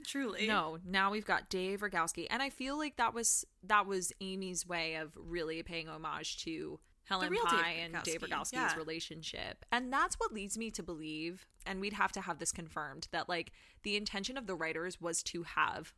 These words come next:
Speaker 2: Lane and Dave end up together.
Speaker 1: Yeah. Do we know if Helen and Dave met when they were young?
Speaker 2: I don't know.
Speaker 1: Like, like high school age, like end of high school? I don't know.
Speaker 2: Great question. So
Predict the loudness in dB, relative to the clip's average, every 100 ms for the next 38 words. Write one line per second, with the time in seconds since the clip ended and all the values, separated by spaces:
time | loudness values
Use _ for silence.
0 | _ -10 -4 -2 -4 -6 -6 -6 -4 -6
1 | -6 -8 -4 -6 -6 -8 -4 0 0 0
2 | -6 _ -14 -14 -6 -4 -2 0 2 2
3 | 0 -2 -2 -2 -2 0 0 0 -2 -2
4 | -2 0 2 0 -4 -4 -2 -2 -2 -2
5 | -4 -4 -2 0 0 2 0 0 -14 -8
6 | -4 -4 -2 0 0 -4 -4 -2 -2 -2
7 | -4 -4 -6 -8 -8 _ -12 -10 -10 -12
8 | -10 -10 -8 -10 -10 -10 -2 2 4 4
9 | 6 4 0 -8 -10 -8 -6 -8 -8 -12
10 | -10 0 2 4 4 2 0